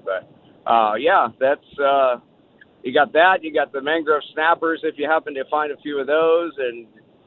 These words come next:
it, maybe a pompano. You know, they eat the shrimp, and, uh, now you just, you just open the door for all those species now coming up in the wintertime, you know, this time of year when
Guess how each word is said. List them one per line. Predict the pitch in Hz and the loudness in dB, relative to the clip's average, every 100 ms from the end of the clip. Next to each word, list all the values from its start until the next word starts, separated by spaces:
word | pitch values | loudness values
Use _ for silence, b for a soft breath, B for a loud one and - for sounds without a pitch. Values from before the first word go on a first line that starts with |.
| - | -10
it, | 120 117 | -10 -4
maybe | 139 143 131 | -4 -2 -2
a | |
pompano. | - 147 156 160 151 151 151 156 151 | -2 0 2 0 -2 0 0 0 -4
You | 139 135 | -8 -6
know, | 135 | -4
they | 123 143 139 | -4 -6 -10
eat | - | -18
the | 127 - | -14 -4
shrimp, | 139 147 156 - | 0 0 -2 -4
and, | 117 110 113 | -8 -6 -4
uh, | 117 110 | -2 -2
now | 113 127 | -2 -6
you | 139 120 | -6 -12
just, | 127 - _ _ _ | -16 -16 _ _ _
you | - 113 | -20 -18
just | - - | -4 2
open | 131 120 123 | 4 2 -2
the | |
door | 113 127 131 123 | 4 6 6 4
for | - 113 | -2 0
all | 120 120 | 0 0
those | 123 123 | -4 -6
species | - 107 - 98 95 | -12 -12 -12 -18 -10
now | 104 104 101 - - - - | -4 -2 -2 -8 -20 -20 -6
coming | 131 117 104 | -2 -2 0
up | 107 - | -2 -2
in | 95 | -12
the | 98 | -10
wintertime, | 107 117 - 90 92 - _ | -10 -10 -8 -8 -10 -14 _
you | - 90 | -20 -16
know, | 92 92 | -16 -16
this | 95 92 | -14 -6
time | 85 85 | -6 -8
of | |
year | 90 92 92 | -12 -10 -10
when | 95 | -14